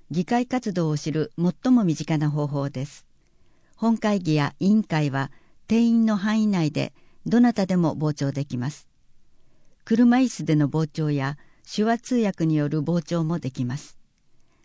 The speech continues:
また、一時保育も受け付けています。ぜひお越しください。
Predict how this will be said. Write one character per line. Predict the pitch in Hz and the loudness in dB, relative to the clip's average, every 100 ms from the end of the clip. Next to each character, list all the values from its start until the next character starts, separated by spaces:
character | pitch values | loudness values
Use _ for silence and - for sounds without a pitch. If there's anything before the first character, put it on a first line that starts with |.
| - | -4
ま | 170 | -2
た、 | - 175 - _ _ _ | -2 -6 -8 _ _ _
一 | 185 190 247 | -6 -2 0
時 | 254 | 0
保 | 254 | 0
育 | 247 175 | 0 0
も | 143 135 | 0 -2
受 | 151 | -6
け | 147 | -6
付 | - 151 | -6 -4
け | |
て | 143 | -4
い | 131 | -4
ま | 131 | -6
す。 | 147 _ _ _ _ - - - | -10 _ _ _ _ -20 -18 -6
ぜ | 175 247 | -2 0
ひ | 185 - | -2 -6
お | 151 | -6
越 | 156 | -6
し | 147 | -6
く | 151 | -6
だ | 139 | -6
さ | 143 | -6
い。 | 143 | -8